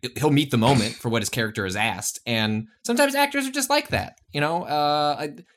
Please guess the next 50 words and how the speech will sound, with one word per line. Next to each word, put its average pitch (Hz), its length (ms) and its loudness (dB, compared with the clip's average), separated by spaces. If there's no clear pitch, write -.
he 208 120 -2
clearly 220 320 4
could 190 300 4
be 170 180 4
in 143 120 4
more 123 500 2
pressing 143 420 2
fare 104 600 0
if, 131 320 0
if 117 160 0
he 113 100 0
chose 123 300 0
to 110 80 -2
be. 92 320 -8
And 143 120 -2
it 151 60 -2
just 175 180 0
sorta, 180 360 2
I 180 100 4
don't 190 120 4
know, 151 240 0
it, 175 300 -6
it 175 160 -4
fits 185 200 -2
his 180 120 -4
fancy. 180 420 -4
And 117 380 -4
a 120 40 -8
lot 123 140 2
of 131 60 -2
times, 135 460 -4
<laughs> - 40 -12
a 127 40 -6
lot - 120 -6
of 139 60 -6
times 147 240 -6
it 135 80 -10
doesn't. 143 340 -8
He 190 60 -6
seems 262 200 -4
fine. 240 440 -4
Like, 143 260 -2
I 180 40 -2
don't 208 100 0
have 196 180 0
strong 156 240 0
feelings 123 260 0
on 104 80 -2
Jeremy 90 260 -4
Renner. 82 340 -14